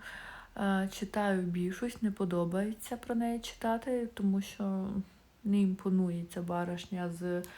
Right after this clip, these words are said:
з тих країв, хто вона є, але, е, дуже притаманні якості тим людям, вони присутні, якраз тут описуються. І, е,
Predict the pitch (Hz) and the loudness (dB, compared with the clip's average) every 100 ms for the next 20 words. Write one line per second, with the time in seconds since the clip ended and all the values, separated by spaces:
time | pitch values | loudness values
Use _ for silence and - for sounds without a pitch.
0 | - - - - - 190 - - 196 - | -18 -18 -20 -18 -6 -4 -4 -2 -2 -2
1 | 196 190 196 233 349 262 226 233 233 - | -2 2 2 0 0 2 2 2 0 -8
2 | - - - - 208 208 202 196 226 220 | -16 -20 -10 -2 0 2 0 2 2 2
3 | 214 202 208 202 214 208 202 202 196 196 | 0 0 4 4 6 4 4 2 0 -4
4 | - 196 190 185 220 233 196 185 190 190 | -6 -4 0 2 2 0 0 4 4 2
5 | 190 - 226 220 190 185 180 190 185 180 | -4 -2 0 0 0 -2 -4 -4 -4 -2
6 | 185 202 - 196 - 185 - - - - | -2 -2 -4 -6 -4 -6 -6 -14 -14 -16
7 | - - 196 190 190 190 185 185 - 185 | -16 -2 2 2 2 0 0 -2 -2 0
8 | 180 | 0